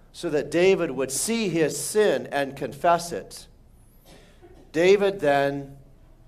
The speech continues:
broken by the law, said, "I have sinned against the Lord." King David also said in Psalm fifty-one,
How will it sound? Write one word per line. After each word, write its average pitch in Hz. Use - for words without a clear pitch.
broken 202
by 185
the 185
law, 131
said, 123
"I 190
have 185
sinned 131
against 135
the 139
Lord." 98
King 190
David 196
also 180
said 151
in 127
Psalm 135
fifty-one, 117